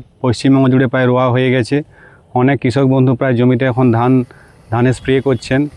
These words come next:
তো প্রথমেই বলে রাখি, অনেক কৃষক বন্ধু ধানে ডাবল অ্যাকশন গ্রুপের ওষুধ দিচ্ছেন। ডাবল অ্যাকশন মানে হচ্ছে যেগুলো ডেল্টামেথ্রিন, সাইপারমেথ্রিন, এ গ্রুপের ওষুধ। এগুলো মূলত বাজার নাম হচ্ছে নাগার্জুন কোম্পানি, কানন পাওয়া যায়,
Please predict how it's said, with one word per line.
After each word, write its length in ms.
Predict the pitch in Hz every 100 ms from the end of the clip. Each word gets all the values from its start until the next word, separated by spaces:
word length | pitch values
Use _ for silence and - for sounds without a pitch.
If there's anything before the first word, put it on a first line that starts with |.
| -
তো 100 | 123
প্রথমেই 400 | 117 120 131 143
বলে 200 | 135 135
রাখি, 420 | 131 123 - 143 156 - -
অনেক 260 | 123 135 127
কৃষক 300 | 123 135 131
বন্ধু 400 | 135 139 131 135 - - - - - - -
ধানে 480 | 117 135 139 117 117 - - 104
ডাবল 240 | 120 135
অ্যাকশন 300 | 139 - 135
গ্রুপের 220 | 131 127
ওষুধ 240 | 131 127 123
দিচ্ছেন। 380 | 123 113 151 156
ডাবল 200 | 127 131
অ্যাকশন 280 | 127 143
মানে 240 | 135 131 131
হচ্ছে 300 | 131 120 147 143 127
যেগুলো 360 | 120 123 131 127 - -
ডেল্টামেথ্রিন, 760 | 123 127 135 135 120 - 131 113
সাইপারমেথ্রিন, 800 | - 120 117 131 127 117 - 135 - - - - -
এ 120 | 131
গ্রুপের 280 | 131 131 131
ওষুধ। 260 | 120 117
এগুলো 380 | 120 127 139 135 -
মূলত 260 | 120 131 135
বাজার 340 | 127 120 131
নাম 220 | 131 131
হচ্ছে 220 | 127 117 135
নাগার্জুন 480 | 120 123 127 127
কোম্পানি, 380 | 123 127 127 135
কানন 300 | 120 123 127
পাওয়া 240 | 117 127 123
যায়, 200 | 131